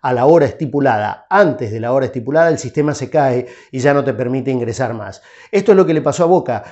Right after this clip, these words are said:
Por consiguiente, ¿qué es lo que sucede? Se queda sin la posibilidad de jugar en el repechaje de la Copa Sudamericana con los cuatro refuerzos que trajo.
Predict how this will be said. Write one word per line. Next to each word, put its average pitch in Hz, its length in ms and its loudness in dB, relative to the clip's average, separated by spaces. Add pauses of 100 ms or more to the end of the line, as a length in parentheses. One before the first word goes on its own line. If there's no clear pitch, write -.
(180)
Por 151 160 4
consiguiente, 170 640 2
¿qué 190 120 2
es 175 100 4
lo 175 80 0
que 151 100 -4
sucede? 127 540 -2
Se - 320 -6
queda 208 320 6
sin 214 320 -2
la 196 120 0
posibilidad 143 640 0
de 190 140 2
jugar 185 720 0 (320)
en 165 140 2
el 147 140 2
repechaje 135 680 0
de 120 80 -2
la 117 160 -6
Copa 185 300 0
Sudamericana 127 720 -2
con 139 160 -2
los 107 140 -10
cuatro 185 440 2
refuerzos 170 540 -2
que 139 100 -4
trajo. 107 480 -4